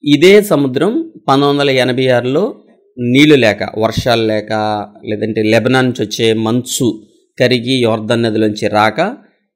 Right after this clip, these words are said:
ఈ గలిలయ సముద్రం పూర్తిగా ఎండిపోయింది. అప్పుడు ఆ పడవని వాళ్ళు కనుక్కున్నారనమాట.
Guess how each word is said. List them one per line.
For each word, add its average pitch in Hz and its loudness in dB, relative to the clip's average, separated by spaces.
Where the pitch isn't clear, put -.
ఈ 127 -2
గలిలయ 127 4
సముద్రం 120 -4
పూర్తిగా 165 2
ఎండిపోయింది. 113 -2
అప్పుడు 147 -2
ఆ 123 0
పడవని 127 0
వాళ్ళు 117 0
కనుక్కున్నారనమాట. 101 -2